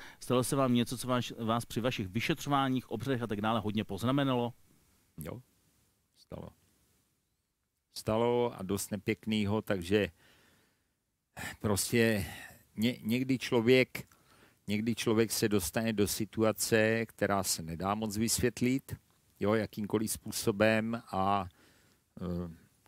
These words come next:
Speaker 2: kromě vyčerpání energie a ještě k tomu, že vlastně jsem pokoušel něco, co jsem pokoušet neměl, Jicka, už bych to neudělal, stalo se mi to v Praze, jo, na, eh,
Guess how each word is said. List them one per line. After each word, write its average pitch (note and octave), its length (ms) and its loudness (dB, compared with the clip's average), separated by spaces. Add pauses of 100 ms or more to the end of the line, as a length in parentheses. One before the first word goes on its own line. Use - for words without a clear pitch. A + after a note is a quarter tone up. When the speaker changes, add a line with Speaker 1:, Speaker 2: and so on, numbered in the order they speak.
Speaker 2:
kromě G#2 320 -2
vyčerpání A2 840 0
energie G#2 920 4
a G2 420 2 (760)
ještě G2 320 -2
k - 60 -6
tomu, G#2 420 0
že F#2+ 140 2
vlastně F#2+ 380 -2
jsem G2+ 200 -2
pokoušel G2+ 600 -2
něco, - 340 -6
co - 140 -10
jsem G2 260 -4
pokoušet G2 600 -4
neměl, F2+ 560 -4 (100)
Jicka, F#2 300 -4
už F2 140 -4
bych F2 180 -10
to - 140 -10
neudělal, F#2 520 -2
stalo F2+ 300 -4
se - 180 -4
mi F#2 120 -6
to - 120 -2
v - 100 -4
Praze, A#2 560 0 (680)
jo, F#2+ 300 -4 (680)
na, F#2 360 0
eh, - 120 -16